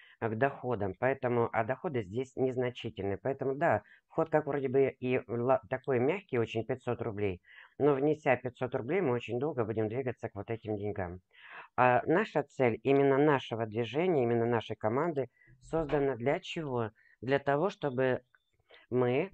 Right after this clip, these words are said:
могли выйти на хорошие, большие деньги. То есть не вот эти д-, деньги нас, э, они интересуют нас только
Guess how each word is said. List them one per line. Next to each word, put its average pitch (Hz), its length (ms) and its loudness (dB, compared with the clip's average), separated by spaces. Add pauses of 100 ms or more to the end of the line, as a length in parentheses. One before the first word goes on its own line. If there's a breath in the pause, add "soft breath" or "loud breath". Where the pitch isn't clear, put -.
(120)
могли 120 640 -2
выйти 120 460 -4 (100)
на 123 200 0
хорошие, 113 680 -2
большие 113 640 -4
деньги. 104 500 -6 (400 loud breath)
То 139 80 0
есть 139 160 0 (100)
не 147 220 2
вот 180 160 -2 (100)
эти 131 320 -4
д-, 120 200 -2
деньги 117 360 -2
нас, 117 220 -2 (180)
э, 113 280 0
они 139 240 2
интересуют 131 480 -4
нас 131 180 -4
только 113 420 -2